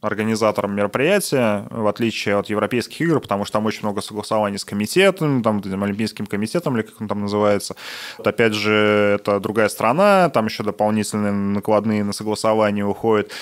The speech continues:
Плюс там телетрансляцию, например, международная компания вела, бродкастинговая, вот, соответственно, с ними там тоже ещё, э, дополнительные шаги по, э, ну, в процессе работы,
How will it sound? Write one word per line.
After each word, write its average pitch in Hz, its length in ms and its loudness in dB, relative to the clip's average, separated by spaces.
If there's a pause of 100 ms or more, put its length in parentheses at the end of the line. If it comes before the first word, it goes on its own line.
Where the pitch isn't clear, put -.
(260)
Плюс 117 560 -4
там 101 160 -2
телетрансляцию, 110 680 0
например, 104 320 -2
международная 143 520 2
компания 139 520 2
вела, 120 420 4
бродкастинговая, 107 960 0
вот, 104 260 0
соответственно, 101 380 -6
с - 80 -12
ними 127 180 0
там 101 200 0
тоже 104 240 2
ещё, 107 200 -4
э, 101 1080 -2 (440)
дополнительные 113 680 0
шаги 104 360 -4
по, 107 380 0 (420)
э, 117 360 -14
ну, 123 100 -4
в - 40 -10
процессе - 380 -4
работы, 107 360 0